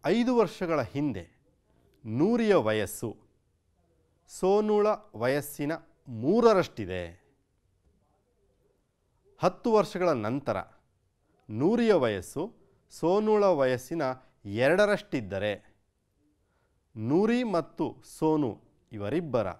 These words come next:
ಈಗಿನ ವಯಸ್ಸುಗಳನ್ನು ಕಂಡುಹಿಡಿಯಿರಿ. ಈ ಎರಡು ಪ್ರಶ್ನೆಗಳು ಹಿಂದೆ ಮಾಡಿದ್ವಲ್ವಾ, ಅದೇ ಪ್ರಶ್ನೆಗಳ ಆಧಾರವಾಗಿದೆ. ಬಿಡಿಸಿ ನಿಮ್ಮ ಶಿಕ್ಷಕರ ಜೊತೆ ಚರ್ಚೆ ಮಾಡಿ. ಅರ್ಥ ಮಾಡ್ತೀರಿ ಅಲ್ವಾ?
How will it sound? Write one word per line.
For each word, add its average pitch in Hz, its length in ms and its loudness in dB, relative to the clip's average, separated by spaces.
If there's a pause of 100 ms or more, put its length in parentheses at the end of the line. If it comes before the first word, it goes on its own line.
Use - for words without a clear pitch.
(240)
ಈಗಿನ 147 460 -6 (380)
ವಯಸ್ಸುಗಳನ್ನು 127 960 -6 (180)
ಕಂಡುಹಿಡಿಯಿರಿ. 90 960 -10 (800)
ಈ 104 180 -6
ಎರಡು 101 320 -2
ಪ್ರಶ್ನೆಗಳು 113 580 -8 (340)
ಹಿಂದೆ 127 240 -4
ಮಾಡಿದ್ವಲ್ವಾ, 101 500 -4 (340)
ಅದೇ 131 380 -2
ಪ್ರಶ್ನೆಗಳ - 640 -14
ಆಧಾರವಾಗಿದೆ. 95 960 -6 (320)
ಬಿಡಿಸಿ 104 600 -8 (180)
ನಿಮ್ಮ 98 200 -10 (300)
ಶಿಕ್ಷಕರ 101 440 -10
ಜೊತೆ 127 400 -6 (260)
ಚರ್ಚೆ 117 300 -8
ಮಾಡಿ. 85 460 -12 (320)
ಅರ್ಥ - 180 -18
ಮಾಡ್ತೀರಿ 101 420 -6
ಅಲ್ವಾ? 110 220 0